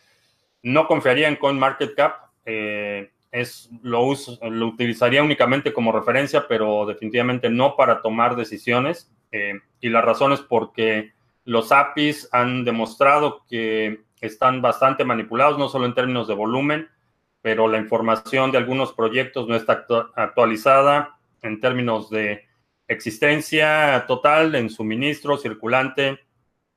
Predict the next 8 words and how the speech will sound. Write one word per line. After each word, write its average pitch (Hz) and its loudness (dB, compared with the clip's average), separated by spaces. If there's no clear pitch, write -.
Entonces, 127 -2
los 113 0
datos 127 2
son, 120 -6
eh, 110 -4
poco, 127 4
eh, 110 -4
confiables. 113 0